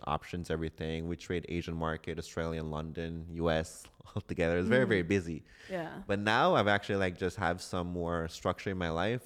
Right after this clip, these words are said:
Speaker 1: and just
Speaker 2: Yeah.
Speaker 1: knowing that what I'm good at and what I'm not good at and just stick with that.
Speaker 2: Do you still enjoy helping traders succeed?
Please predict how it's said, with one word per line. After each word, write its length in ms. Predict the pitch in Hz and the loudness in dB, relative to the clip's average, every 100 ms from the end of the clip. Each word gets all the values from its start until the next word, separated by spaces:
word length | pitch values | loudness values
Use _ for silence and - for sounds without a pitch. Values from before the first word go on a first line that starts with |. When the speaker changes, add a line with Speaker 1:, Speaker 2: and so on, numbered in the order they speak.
| - | -8
Speaker 1:
and 100 | - | -2
just 200 | - 87 - | 2 2 0
Speaker 2:
Yeah. 80 | 92 | 0
Speaker 1:
knowing 380 | 98 95 92 90 | 2 2 0 2
that 360 | 87 85 85 | 4 4 2
what 180 | 80 95 | 0 0
I'm 120 | 90 | 0
good 160 | 82 92 | 0 2
at 220 | 104 113 | 4 2
and 80 | - | 0
what 120 | 85 | -2
I'm 100 | 82 | -2
not 220 | 85 85 | -2 -2
good 120 | - 104 | -2 0
at 200 | 120 - | 0 -2
and 160 | 87 | -8
just 120 | - | -8
stick 180 | - - | -8 -8
with 100 | - | -8
that. 140 | - - - _ _ _ _ | -12 -14 -20 _ _ _ _
Speaker 2:
Do 60 | 240 | -4
you 100 | 320 | -4
still 220 | - 415 453 | -2 0 0
enjoy 460 | 202 185 185 175 | 0 0 2 2
helping 540 | 196 185 196 180 180 190 | 2 0 0 -4 -4 -6
traders 560 | - 151 151 156 170 | -2 -2 -2 -4 -6
succeed? 580 | - 175 - - - 185 | -8 -10 -10 -10 -14 -16